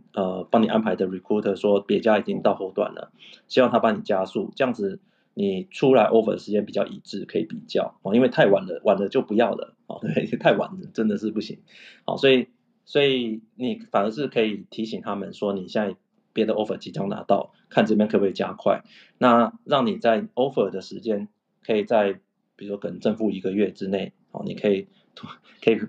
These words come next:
好好比较的时间之内都拿到，哦，这个反而是可以做的。下一题，请问如果年资和职能都有累积，好，这个就是都有累积的情况之下，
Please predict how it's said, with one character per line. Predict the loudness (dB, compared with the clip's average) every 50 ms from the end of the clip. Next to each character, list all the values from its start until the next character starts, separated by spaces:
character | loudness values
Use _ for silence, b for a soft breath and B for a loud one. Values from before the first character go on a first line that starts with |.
| -10
好 | 0 2 4 6
好 | 8 6 6
比 | 4 0 -2
较 | 2 4 4
的 | 4 2
时 | -2 -4 -4
间 | -4 -4 -4
之 | -4 -4
内 | -4 -4 -4
都 | -4 -4 -4 -4 -6 -8 _ _ _ _
拿 | -14 -14 -10
到， | -2 0 0 0 -2 -6 _ _ _ _
哦， | -10 0 2
这 | 2
个 | 2 2
反 | 0 -2 -4
而 | -6
是 | -4 -4 -4
可 | -4 -4
以 | -8
做 | -4 -4 -4 -4 -4
的。 | -6 -12 -16 _ _ _ b b b b b b b b
下 | 0 4 6 6 6
一 | 4 2
题， | -2 -6 -6 -6 -8 -8 -10 _ _ _ _ _ _ _ _ _ _ -20 -20
请 | -4 -2 0 2
问 | 2 2 2
如 | 2 0 0
果 | 4 4 4 4
年 | 2 0 0 0 0 -2 -4
资 | -6 -6 -2 -2 -2
和 | 0 0 0 0 0 -2
职 | -4 -4 -4 -2 0
能 | 0 0 0 2
都 | 2 4 4
有 | 4 2
累 | 0 -4 -6
积， | -10 -12 -10 -8 -8 -8 -10 _ _ _ _
好， | _ -20 -20 -16
这 | -12 -10 -8
个 |
就 | -8 -8
是 | -8 -2 0
都 | 2
有 | 2 2
累 | 0 -4 -8
积 | -4 0 2 2
的 | 2
情 | 2 -2 -2
况 | -2 -2 0
之 | -2 -4
下， | -2 0 0 -2 -2 b